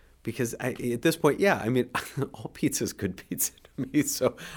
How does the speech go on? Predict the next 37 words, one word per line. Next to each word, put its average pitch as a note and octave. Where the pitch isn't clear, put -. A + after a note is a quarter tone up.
I'm A#2+
not B2
as A#2
specific A2
about G2+
where G2+
I F#2+
get G2
it, B2
and A2
I G#2+
don't A2+
eat D3
it G#2+
all F2+
that E2
much F2
because, G2
as F#2+
I've F2+
previously G2+
mentioned, F#2
it G2+
would, F#2+
in F#2+
fact, F2
make E2+
me F2+
a E2
gigantic E2
person A#2+
'cause -
I -
love -
it -
so -
much. -